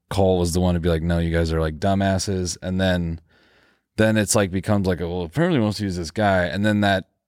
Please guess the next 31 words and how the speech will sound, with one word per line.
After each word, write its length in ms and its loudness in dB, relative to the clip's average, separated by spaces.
that 240 0
account 360 -8
dude 160 -4
is 80 -8
like, 160 -6
"Yes, 340 0
I've 140 -2
been 100 -2
saying 380 2
this 160 0
for, 120 -4
like, 140 -2
six 260 -4
fucking 340 0
months. 340 0
Like, 160 -12
we 100 -6
need 200 -4
to 80 -8
use 480 0
someone 340 0
like 240 -2
this." 280 -2
And 100 -4
they 60 -4
go, 160 0
"Okay, 420 -2
all 100 -4
right, 240 0
yeah, 220 0
no, 240 0